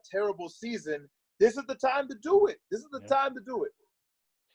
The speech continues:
Speaker 2: And he-, and here's where I wanna, I'm gonna disagree with you just a little bit, where Alabama is just gonna, you know, you can't really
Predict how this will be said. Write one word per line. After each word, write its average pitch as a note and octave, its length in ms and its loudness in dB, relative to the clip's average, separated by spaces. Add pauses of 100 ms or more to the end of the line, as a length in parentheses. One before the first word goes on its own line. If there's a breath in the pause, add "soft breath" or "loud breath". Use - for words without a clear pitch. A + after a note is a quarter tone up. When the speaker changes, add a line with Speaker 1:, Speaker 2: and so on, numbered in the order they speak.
(340)
Speaker 2:
And F#3+ 220 -2
he-, A3 100 -2
and G3+ 180 0
here's A3 160 2
where G3+ 140 4
I F#3 60 4
wanna, E3+ 140 0
I'm D#3+ 100 -6
gonna E3+ 180 0
disagree A3+ 480 -4
with F#3+ 160 0
you F3 100 -2
just D#3+ 240 -6
a F3+ 40 -10
little E3 240 0
bit, C#3+ 200 2
where C#3+ 280 2
Alabama D#3+ 640 2
is D3+ 120 0
just D3+ 200 -8
gonna, D3+ 160 -2
you D3+ 100 -6
know, D3 120 0
you D3 140 -2
can't D#3+ 220 -4
really D3+ 360 -6